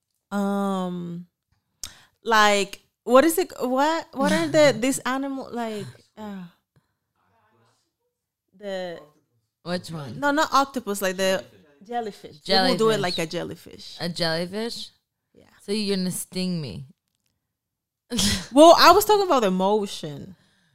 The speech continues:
Speaker 2: Oh. So they're gonna, you're gonna, you're gonna, like, swivel on that shit. Swivel on the D.
Speaker 1: Yeah. But
Speaker 2: What would you do on the
Speaker 1: I
Speaker 2: P?
Speaker 1: if, huh?
Speaker 2: What would you do on the P?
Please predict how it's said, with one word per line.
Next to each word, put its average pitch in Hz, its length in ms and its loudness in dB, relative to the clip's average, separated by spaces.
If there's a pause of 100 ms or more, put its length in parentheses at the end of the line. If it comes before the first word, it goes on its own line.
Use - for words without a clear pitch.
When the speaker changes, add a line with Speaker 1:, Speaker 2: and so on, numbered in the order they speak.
(140)
Speaker 2:
Oh. 165 300 -8 (680)
So 208 200 -4
they're 196 200 0
gonna, 202 260 -2 (100)
you're 190 220 -4
gonna, 180 180 -8
you're 190 220 -4
gonna, 202 160 -4
like, 196 240 2 (120)
swivel 190 540 -6
on 156 200 -6
that 98 200 -8
shit. - 260 -6 (280)
Swivel 254 340 0
on 170 220 -4
the 147 100 -8
D. 143 260 -16 (880)
Speaker 1:
Yeah. - 240 -16 (600)
But 196 300 4
Speaker 2:
What 233 120 2
would 247 180 4
you 226 80 -4
do 220 120 0
on 220 140 2
the 277 80 -2
Speaker 1:
I - 20 -8
Speaker 2:
P? 233 300 0 (240)
Speaker 1:
if, - 160 -20 (540)
huh? 233 200 2 (240)
Speaker 2:
What 185 120 -10
would 202 140 -2
you 190 60 -14
do 190 100 -4
on 196 120 -2
the 175 80 -4
P? 175 320 -10